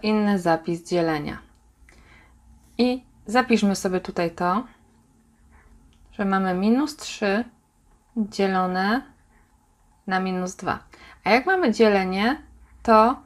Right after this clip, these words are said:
odejmujemy wykładniki potęg. Czyli u nas jest tak, minus trzy minus minus dwa. No to to jest minus trzy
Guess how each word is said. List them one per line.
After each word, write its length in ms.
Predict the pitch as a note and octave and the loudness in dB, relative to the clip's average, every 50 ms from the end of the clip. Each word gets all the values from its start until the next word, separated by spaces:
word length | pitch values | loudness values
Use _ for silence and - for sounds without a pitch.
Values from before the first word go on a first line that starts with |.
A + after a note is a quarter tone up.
| _ - | _ -4
odejmujemy 760 | - G#3+ G#3+ G3 G#3 G#3 G#3+ G#3+ G#3+ G#3+ G#3 G#3+ G#3+ G#3 G3+ F#3+ | -2 0 2 2 4 4 4 4 4 4 6 6 6 6 4 2
wykładniki 640 | F3 F#3 F3+ - G3 F3+ F3 F3+ F3+ F3+ - - - | 0 0 0 0 0 0 0 0 -4 -6 -8 -14 -12
potęg. 640 | - - F3 D#3+ - - - - - - - - - - - - - - - _ - - - | -8 -6 -6 -6 -6 -8 -12 -12 -14 -14 -18 -20 -20 -20 -20 -20 -20 -20 -20 _ -20 -20 -10
Czyli 220 | - - A3 A3+ | -4 0 0 0
u 140 | A3+ - G3+ | 0 0 -2
nas 160 | F#3+ F#3 F#3+ | -2 -2 -2
jest 180 | F#3+ F#3 - - | -2 -4 -6 -8
tak, 200 | - - - - | -12 -12 -12 -8
minus 380 | - G3 G#3+ A#3 C#4 D#4+ D#4 - | -4 0 0 2 2 0 -2 -6
trzy 440 | - - - - F#3 F3 F3+ G#3+ - - - - _ _ _ _ _ - - - | -10 -10 -8 -4 -2 -2 -2 -2 -4 -8 -16 -20 _ _ _ _ _ -16 -10 -6
minus 760 | G3+ F#3+ F#3 F#3 F3 E3+ E3 E3+ F3+ G#3 C4 C4 - - - _ - - - - - - | -4 -4 -2 -2 -2 -2 -2 -2 -2 -2 -2 -4 -8 -16 -20 _ -20 -20 -20 -20 -16 -10
minus 460 | - F#3+ F3 E3+ E3+ F3+ G3 A3 A3 - | -8 -6 -4 -4 -2 -2 -2 -2 -2 -4
dwa. 380 | - G3+ F#3 F3+ E3 D3 D3+ - - _ _ _ _ _ _ _ _ _ _ _ _ _ _ - - _ _ _ _ _ _ _ _ _ _ _ _ _ _ _ _ _ _ _ _ _ _ _ _ _ _ _ _ _ _ _ _ - - - - _ - - - - _ - | -6 -6 -2 0 0 -2 -2 -4 -10 _ _ _ _ _ _ _ _ _ _ _ _ _ _ -20 -20 _ _ _ _ _ _ _ _ _ _ _ _ _ _ _ _ _ _ _ _ _ _ _ _ _ _ _ _ _ _ _ _ -20 -20 -20 -20 _ -20 -20 -20 -20 _ -8
No 120 | - F#3+ F#3+ | -6 -4 -2
to 120 | G3+ G3+ | -2 -2
to 100 | G3+ G#3+ | 0 0
jest 280 | G3+ G3 G3 G3 - - | 2 2 0 -2 -4 -4
minus 500 | G3+ G3 G3 G3 G3+ G#3 A3+ B3 B3 - | -2 -2 0 0 2 2 2 0 -2 -6
trzy 500 | - - - - - F#3 F#3 G3 B3 | -12 -12 -10 -6 -4 -2 -2 -2 -4